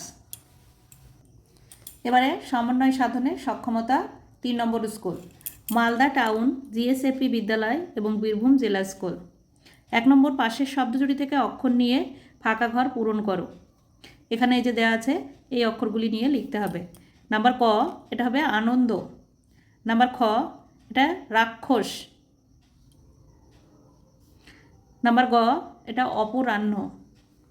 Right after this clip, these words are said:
দুই নম্বর, ফাঁকা ঘরে ভুল ও ঠিক লেখো।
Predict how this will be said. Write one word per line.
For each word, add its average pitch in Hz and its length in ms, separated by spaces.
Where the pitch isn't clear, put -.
দুই 254 200
নম্বর, 277 240
ফাঁকা 220 320
ঘরে 269 160
ভুল 262 200
ও - 20
ঠিক 277 160
লেখো। - 260